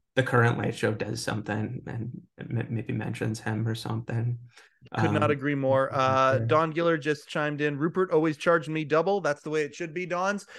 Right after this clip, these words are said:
Speaker 2: Absolutely.
Speaker 1: That's right.
Speaker 2: <laughs>
Speaker 1: That's
Speaker 2: Uh,
Speaker 1: right.
Speaker 2: Mark, I love you, brother. I love you so much. Thank
Speaker 1: Yeah,
Speaker 2: you
Speaker 1: it's so good seeing you. I'm glad we got to do this. Thanks for asking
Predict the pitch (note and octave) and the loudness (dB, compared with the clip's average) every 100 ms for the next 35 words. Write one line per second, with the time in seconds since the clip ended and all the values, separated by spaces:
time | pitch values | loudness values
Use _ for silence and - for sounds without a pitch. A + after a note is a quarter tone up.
0 | - - D3+ D#3+ - D#3+ F3+ F#3+ A3 - | -18 -6 -2 -2 -2 -2 0 2 0 -4
1 | - C4 - C3+ D3 D#3+ D3+ - - - | -2 2 4 6 6 6 4 0 -8 -12
2 | - - _ - _ - - A#2+ - D3+ | -6 -6 _ -18 _ -14 -4 -4 2 6
3 | E3 D#3 D3 C#3+ F#3+ G3 G3+ G3 F#3 E3 | 8 10 8 8 4 4 4 0 -2 -2
4 | D#3 D#3 _ - E3+ F#3 F#3+ F3+ - G3+ | -2 -6 _ -4 0 0 0 -4 -4 -2
5 | F3+ E3+ F#3 B3 B3 E3+ - C4+ C4 F#3 | 2 6 8 10 10 8 6 6 6 4
6 | - A3+ C#4+ E3 B2+ B2+ C#3 C#3+ F3 A3+ | 4 6 6 6 4 4 2 4 4 4
7 | G#3 G#3 D#3+ D3 F3 C#3 - D#3 D#3+ C#3+ | 2 0 0 2 2 2 0 -4 -2 -2
8 | C#3 C#3+ D3 B2+ | -2 -2 -4 -4